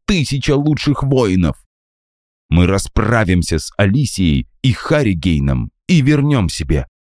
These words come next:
очаг». Корал метнула на меня быстрый взгляд. «Это если у Дэймона не найдется других, более важных дел», проговорила девушка,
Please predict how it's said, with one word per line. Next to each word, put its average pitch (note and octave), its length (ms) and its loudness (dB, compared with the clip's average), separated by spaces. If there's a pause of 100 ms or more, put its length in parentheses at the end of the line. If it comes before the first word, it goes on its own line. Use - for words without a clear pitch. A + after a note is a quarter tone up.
очаг». - 540 -4 (1120)
Корал A2 380 2
метнула G#2 500 2
на G2+ 80 2
меня F#2 280 4
быстрый D#2+ 420 2
взгляд. C2 400 -4 (960)
«Это G2 180 0
если E2+ 440 0
у F2+ 100 -2
Дэймона D2+ 640 0
не G#2 160 2
найдется G2 520 0
других, G2 580 -4 (140)
более F2 500 0
важных C#2 500 -2
дел», B1+ 360 -6 (600)
проговорила C#2 640 -2
девушка, G2+ 580 -2